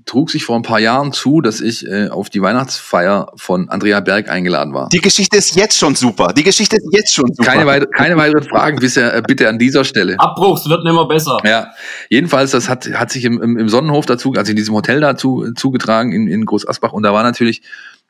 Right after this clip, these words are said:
Speaker 1: Andrea da und ein Haufen so Schlagerleute und natürlich auch, äh, die ganze, ähm, sag ich mal, die ganzen Leute von, von Färber Marketing, Fair Market-, Fair Sports, also diese, diese, diese, ja, die Spieler halt und Beraterszene und so weiter und ein paar Journalisten.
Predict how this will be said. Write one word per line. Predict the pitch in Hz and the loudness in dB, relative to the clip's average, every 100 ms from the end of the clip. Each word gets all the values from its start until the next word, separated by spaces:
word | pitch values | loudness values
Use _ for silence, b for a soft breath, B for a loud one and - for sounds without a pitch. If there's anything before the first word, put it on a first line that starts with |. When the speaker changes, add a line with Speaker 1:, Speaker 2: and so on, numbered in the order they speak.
| - | -4
Speaker 1:
Andrea | 95 107 147 | 0 2 2
da | 139 135 | 2 2
und | 110 107 | 2 0
ein | |
Haufen | 107 117 | 0 0
so | 110 | -2
Schlagerleute | - 113 143 135 131 131 135 | 2 2 2 2 2 2 2
und | 107 | 2
natürlich | 107 104 113 110 | -2 0 -2 0
auch, | 101 107 - | -2 -2 -4
äh, | 107 101 | -4 -4
die | 101 | -2
ganze, | 107 131 113 98 87 - 82 | -4 -2 0 -2 -6 -16 -18
ähm, | 110 110 95 | -8 -6 -6
sag | - 104 | -4 -4
ich | 101 | -2
mal, | 104 98 95 95 _ _ _ _ _ _ - - | -2 -2 -2 -6 _ _ _ _ _ _ -12 -6
die | - | -2
ganzen | 113 120 104 | -2 0 0
Leute | 107 113 | 0 0
von, | - 98 87 87 | 0 -2 -2 -6
von | 104 101 | -4 -2
Färber | 107 117 113 | 0 0 0
Marketing, | 110 113 113 107 | 0 -2 -4 -4
Fair | 107 113 | -2 -2
Market-, | 110 107 - - | -4 -6 -10 -4
Fair | 113 | -4
Sports, | - 117 113 107 | 0 2 2 0
also | 104 104 | -2 -4
diese, | 104 104 | -4 -4
diese, | 104 98 | -6 -4
diese, | 98 98 98 92 95 | -4 -2 -2 -4 -10
ja, | |
die | 98 - | -10 -4
Spieler | 110 120 113 | 0 2 2
halt | 104 104 | 2 0
und | 87 87 - | -2 -6 -6
Beraterszene | 95 104 104 - - 92 92 | -6 -4 -4 -4 -4 -4 -4
und | 82 - | -4 -6
so | - | -8
weiter | - 92 92 | -10 -10 -6
und | 95 | -6
ein | 92 | -4
paar | - | -6
Journalisten. | - 85 - - | -6 -10 -10 -14